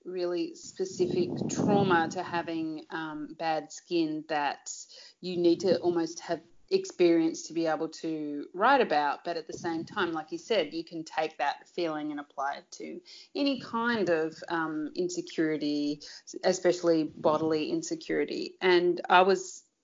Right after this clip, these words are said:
I, I did want to explore bodily kind of insecurities around various things around your body and what it means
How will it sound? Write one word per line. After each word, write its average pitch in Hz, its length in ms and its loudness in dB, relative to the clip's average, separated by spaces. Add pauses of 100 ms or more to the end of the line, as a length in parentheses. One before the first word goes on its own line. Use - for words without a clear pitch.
(240)
I, 202 240 8
I 220 120 2
did 214 500 -10
want 190 480 -4 (120)
to 175 440 0
explore 196 800 2
bodily 240 800 -2
kind 226 160 -10
of 220 120 -10 (500)
insecurities 220 600 -6
around 196 400 -2 (160)
various 185 720 -2 (380)
things 196 280 0
around 180 300 0
your 180 80 0
body 175 400 0
and 185 160 0
what 185 120 4
it - 200 -6
means 185 540 2